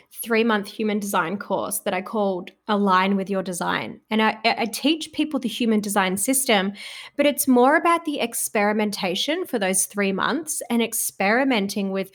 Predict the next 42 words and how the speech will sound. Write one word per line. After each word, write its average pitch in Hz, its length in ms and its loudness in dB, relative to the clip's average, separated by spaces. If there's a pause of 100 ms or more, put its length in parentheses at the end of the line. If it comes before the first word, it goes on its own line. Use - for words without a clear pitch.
(320)
what 233 340 2
feels 277 340 -2
good 254 220 -4
for - 140 -8
you 220 480 4
and 202 220 2
your 214 380 2
energy 226 500 0
and 190 140 -4
your 220 300 2
willpower. 208 800 2
And 196 280 0 (420)
if 240 200 -2
you're 269 100 0
someone 233 440 2
that 226 120 0
has 208 260 -2
the 220 100 0
authority 202 640 2
of 185 180 -2 (460)
listening 233 380 0
to 233 100 -6
your 214 140 2
intuition 202 760 -2
or 185 100 -2
listening 214 500 -2
to 220 140 -2
your 202 200 2
emotions, 190 760 -2
because 202 600 0 (680)
what 247 200 4
I 359 120 4
find 220 520 2
really, 220 220 0
really 202 240 0
common, 208 400 0
especially 247 1080 0
since 233 480 -2
we 226 100 0
are 196 140 2
going 190 340 0
through 196 540 -4